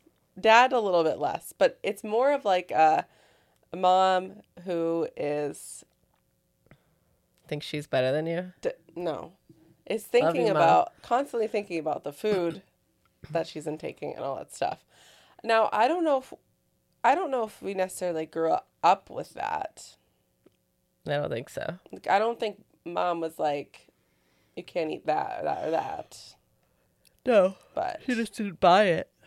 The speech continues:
Speaker 1: <laughs> Yeah, but we also, like, we weren't like, uh, there's, like, there's, like, almond moms out there who, like, wouldn't, won't bring their kids to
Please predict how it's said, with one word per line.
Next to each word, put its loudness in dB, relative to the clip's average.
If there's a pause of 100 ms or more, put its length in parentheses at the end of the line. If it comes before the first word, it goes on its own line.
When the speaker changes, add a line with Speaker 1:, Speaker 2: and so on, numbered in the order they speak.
(380)
Speaker 1:
<laughs> 0 (1200)
Yeah, 12
but 2
we 4
also, 6
like, 4
we -4
weren't 2
like, 0
uh, 4 (320)
there's, 6
like, 2
there's, 0
like, -2 (360)
almond 2
moms -2
out -2
there -4
who, -6
like, -4
wouldn't, -4
won't 0
bring -2
their -12
kids -18
to -10